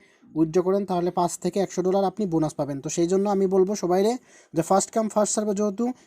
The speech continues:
দ্রুত আপনারা Bitget-এ কিন্তু ডিপো-, মানে ডিপোজিটটা করবেন, ঠিক আছে? এখানে কোনো, কোনো, কোনো প্রকারের, আহ, ফি কিন্তু লাগবে না। তো আমি Bitget-টা সিলেক্ট করব, করলাম। তো Bitget-টা সিলেক্ট করার পরে এখানে আপনি ইয়েস দিয়ে দিবেন, ঠিক আছে? তো ইয়েস দেওয়ার পরে আপনি এখান থেকে, আহ, Bitget-এর ইউআইডিটা দিবেন আর, আহ, Bitget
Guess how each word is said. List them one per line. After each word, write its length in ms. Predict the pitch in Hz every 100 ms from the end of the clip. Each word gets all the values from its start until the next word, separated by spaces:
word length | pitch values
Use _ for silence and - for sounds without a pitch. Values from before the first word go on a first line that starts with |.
| _ 151
দ্রুত 300 | 151 190 202
আপনারা 320 | 196 196 226
Bitget-এ 480 | 202 180 170 196 220
কিন্তু 360 | 226 214 254
ডিপো-, 380 | 254 190 185 175
মানে 240 | 165 170 165
ডিপোজিটটা 600 | 160 180 190 175 165 185
করবেন, 360 | 175 156 147
ঠিক 140 | 196 233
আছে? 160 | 220
এখানে 220 | 196 190
কোনো, 200 | 190 202
কোনো, 240 | 202 196 196
কোনো 240 | 202 185
প্রকারের, 400 | 185 190 202 202 - _ _ _ -
আহ, 100 | 165
ফি 220 | 160 202 202
কিন্তু 260 | 196 185
লাগবে 280 | 180 156 151
না। 100 | 151
তো 100 | 180
আমি 80 | 185
Bitget-টা 420 | 190 180 214 220
সিলেক্ট 280 | - 196 185
করব, 280 | 220 233 240 -
করলাম। 360 | 214 214 240 269 _ _ _ _ _
তো 80 | -
Bitget-টা 380 | 180 196 240 247
সিলেক্ট 260 | 226 214 185
করার 180 | 196 180
পরে 160 | 208
এখানে 240 | 190 220 220
আপনি 360 | 214 220 240 -
ইয়েস 220 | 190 170
দিয়ে 160 | 165 156
দিবেন, 220 | 147 160
ঠিক 140 | 208
আছে? 240 | 233 - 175
তো 100 | 175
ইয়েস 200 | 180 180
দেওয়ার 220 | 202 202
পরে 220 | 226 254
আপনি 240 | 220 196
এখান 220 | 180 190 180
থেকে, 220 | 202 240
আহ, 580 | 320 _ _ _ - 160
Bitget-এর 540 | 165 190 175 214 226 -
ইউআইডিটা 480 | 185 190 208 202 226
দিবেন 300 | 214 226 247
আর, 140 | 202
আহ, 580 | 185 165 165 160 160 151
Bitget 320 | 165 165 175